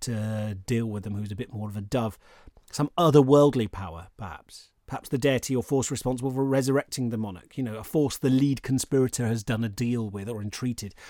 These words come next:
I, I've got to admit, like, at this stage, I've come up with a lot of stuff and I don't actually know. I'm gonna have to leave this to bake. I, I, I feel a bit stumped with this one. It's less of a clear character than the Mother Nidus spider,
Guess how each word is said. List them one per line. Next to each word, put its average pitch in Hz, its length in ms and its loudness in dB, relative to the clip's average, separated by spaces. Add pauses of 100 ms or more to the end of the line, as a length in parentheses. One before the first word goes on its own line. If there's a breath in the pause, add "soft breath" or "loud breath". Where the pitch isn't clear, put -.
(600 loud breath)
I, - 80 -4 (760)
I've 156 180 -8
got 208 80 6
to 202 60 8
admit, 165 300 2
like, 143 180 0
at 151 80 -2
this 151 100 0
stage, 147 240 2
I've 131 140 0 (120)
come 175 160 0
up 156 120 2
with 139 80 -6
a 131 40 0
lot 127 140 -2
of 117 60 -8
stuff 117 180 -6
and 120 80 -6
I 120 60 -2
don't 123 260 -2 (320)
actually - 320 -8
know. 113 140 -2
I'm 107 100 -6
gonna 113 120 -6
have 127 100 -10
to 117 80 -8
leave 113 180 -2
this 107 140 -8
to 113 100 -8
bake. - 580 -8 (140)
I, 113 280 -8
I, 113 260 -10
I - 100 -8
feel 151 180 0
a 131 40 4
bit 135 120 -2
stumped - 480 0
with 101 140 -12
this 107 180 -6
one. 110 120 -6
It's - 300 -12
less - 280 -4
of 147 120 -8
a 127 120 -10
clear 156 420 2
character 120 540 -6
than 110 240 0 (540 loud breath)
the 135 100 -4
Mother 123 380 2 (120)
Nidus 120 720 -2 (760)
spider, 123 880 -2